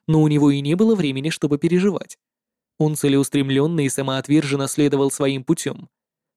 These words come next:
Он покинул берег озера и проследовал глубже в школу. Он был готов найти людей внутри и сейчас же начать свою школьную жизнь. Спустя полчаса он стоял во дворе. Вся земля была усеяна дикими травами.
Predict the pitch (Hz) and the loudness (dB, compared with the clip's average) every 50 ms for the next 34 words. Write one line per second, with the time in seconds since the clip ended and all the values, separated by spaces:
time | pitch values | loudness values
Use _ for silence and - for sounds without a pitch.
0 | _ - 165 170 185 170 208 202 - - 214 180 160 151 147 165 156 143 131 - | _ 0 0 0 2 2 0 -2 2 2 4 4 4 2 4 2 2 2 0 2
1 | - 214 202 147 139 - - - _ _ _ _ - - 170 - - 196 - - | 2 2 2 2 -2 -4 -6 -12 _ _ _ _ 0 0 0 2 2 0 0 2
2 | 233 247 220 226 214 226 220 185 151 151 151 151 143 143 156 - - - - 135 | 4 4 4 4 4 4 2 2 2 2 2 2 2 0 -2 -2 -4 -6 -6 -6
3 | 127 117 - - - _ _ _ _ _ _ _ _ _ - - 156 156 156 156 | -6 -6 -8 -12 -16 _ _ _ _ _ _ _ _ _ -4 -2 -2 0 2 4
4 | 160 156 151 156 147 - 165 - - 160 151 147 - 165 156 156 147 170 175 151 | 2 4 4 2 2 2 0 2 2 0 0 0 0 2 2 2 4 2 2 2
5 | 160 180 190 - 226 208 156 - - 165 147 - 160 147 - - 190 185 - 160 | 2 0 0 2 2 0 0 0 -2 -4 -2 -2 -2 -2 -2 -2 -2 0 0 0
6 | 156 151 147 - - 180 - - - 156 156 170 - - - 202 190 180 180 190 | 0 -2 0 0 0 0 0 2 2 2 2 2 0 0 2 2 2 4 4 2
7 | 202 175 185 165 131 - - - _ _ _ _ _ _ _ _ _ _ _ _ | 2 2 0 -2 -2 -4 -12 -20 _ _ _ _ _ _ _ _ _ _ _ _
8 | _ _ _ _ _ _ _ _ _ - - - 240 208 - - 165 - - 156 | _ _ _ _ _ _ _ _ _ -12 -2 0 0 0 2 0 0 2 2 2
9 | 151 - - 220 - - 262 202 156 - - 160 151 147 143 139 143 139 147 147 | 2 2 0 0 2 2 0 0 0 0 0 0 2 2 2 2 0 0 0 -2
10 | 135 127 - - _ _ _ _ _ _ _ _ _ _ _ - - - 277 233 | -2 -6 -8 -12 _ _ _ _ _ _ _ _ _ _ _ -10 -2 2 2 4
11 | 190 180 160 156 175 196 180 170 151 143 143 143 - - 175 175 170 156 151 143 | 4 4 4 2 2 2 2 2 4 4 4 2 2 2 2 2 2 2 0 0
12 | 160 170 - 185 175 170 - 214 196 147 127 131 135 - 170 | -2 -2 0 0 0 0 0 -4 -4 -4 -6 -10 -14 -14 -16